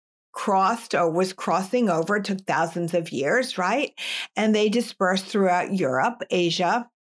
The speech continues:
and all around the globe. But something happened here during that time where they, in ten thousand B C, they say it was the Great Extinction. And many animals here died out. The mammoth here died out.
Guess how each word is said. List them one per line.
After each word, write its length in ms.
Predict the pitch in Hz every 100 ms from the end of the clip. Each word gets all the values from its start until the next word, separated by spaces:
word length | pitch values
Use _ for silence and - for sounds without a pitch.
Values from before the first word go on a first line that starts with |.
| _ _ _ _ _ _ 202
and 120 | 196 -
all 200 | 185 185
around 280 | 180 180
the 100 | 190
globe. 460 | 202 247 415 - - _ - - -
But 180 | 220 -
something 400 | - 277 359 330
happened 480 | 247 220 202 214 196
here 280 | 196 175 208
during 420 | 196 190 220 208
that 240 | 175 -
time 540 | - - 160 170 220 240 -
where 320 | 196 190 185
they, 400 | 185 180 185 - -
in 160 | 190
ten 240 | 190 208 190
thousand 380 | 175 170 175 170
B 140 | 190
C, 200 | 190 294
they 140 | 247
say 140 | 208 208
it 20 |
was 140 | 196
the 80 | 196
Great 280 | 165 165 165
Extinction. 680 | 165 - - 175 - - - _ - - - - -
And 200 | 202 196
many 380 | 202 214 226 -
animals 600 | 190 202 208 196 175 175
here 320 | - 185 175
died 460 | 160 165 156 160 160
out. 480 | - 156 151 - - - _ -
The 80 |
mammoth 440 | 165 180 196 202 190
here 300 | - 196 190
died 360 | 185 175 175 175
out. 460 | 170 165 165 165